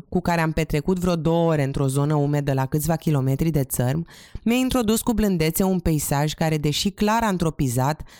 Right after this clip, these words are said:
abunda în posibilități concomitente de viață, de la tot felul de păsări mici din stuful crescut peste măsură,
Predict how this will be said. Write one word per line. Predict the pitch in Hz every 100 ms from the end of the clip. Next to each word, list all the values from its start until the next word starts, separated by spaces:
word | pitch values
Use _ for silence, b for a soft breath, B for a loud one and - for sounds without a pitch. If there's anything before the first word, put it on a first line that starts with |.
| B
abunda | - 220 208 208 196
în | 226 226
posibilități | 196 190 175 160 147 - 160 180
concomitente | 185 170 165 151 143 165 170
de | 165 165
viață, | 170 160 135 - - B B B
de | - 165
la | 170
tot | 233 247
felul | 262 240 208
de | 160
păsări | - 190 190 170
mici | 151 160 170
din | 147 143
stuful | - 165 180
crescut | - 139 - 165
peste | - 151 143
măsură, | 127 117 - 160 185